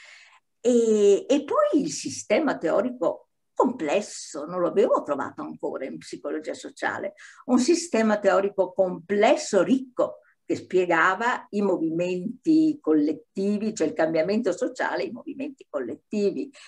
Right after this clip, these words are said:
come si sta facendo adesso. E quello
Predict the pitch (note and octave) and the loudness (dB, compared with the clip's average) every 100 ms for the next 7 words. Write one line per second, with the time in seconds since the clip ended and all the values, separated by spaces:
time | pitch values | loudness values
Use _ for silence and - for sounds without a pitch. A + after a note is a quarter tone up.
0 | - - F#3+ - C4+ - D#3+ D3 - C#3+ | -12 -4 -2 0 -2 -2 -6 -6 -6 -4
1 | - - E3 E3+ - F3+ E3 - - - | -2 -4 -4 -4 -4 -4 -4 -6 -10 -10
2 | - - _ _ _ - - - _ _ | -10 -12 _ _ _ -20 -20 -20 _ _
3 | _ _ _ - F#4 D#5+ D5+ F#4 - - | _ _ _ 0 4 4 6 4 2 -4